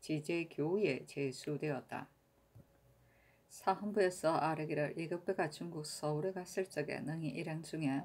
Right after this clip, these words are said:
범법한 자를 검찰하였으니 청컨대 포장하소서 하니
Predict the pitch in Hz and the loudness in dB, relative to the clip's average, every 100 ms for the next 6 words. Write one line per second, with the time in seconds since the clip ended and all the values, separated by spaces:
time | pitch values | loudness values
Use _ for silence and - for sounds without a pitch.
0 | - 147 143 147 185 190 220 180 - 135 | -4 -4 -4 -4 -6 -4 -2 -2 0 -4
1 | 127 139 139 - 139 139 - 190 135 - | -2 -4 -4 -2 -2 -4 -4 -2 -2 -6
2 | - - - 170 165 151 147 - 139 127 | -20 -20 -10 -8 -4 -4 -4 -2 -2 0
3 | 147 156 180 196 196 190 175 135 | -2 -2 -2 -4 -4 -2 0 2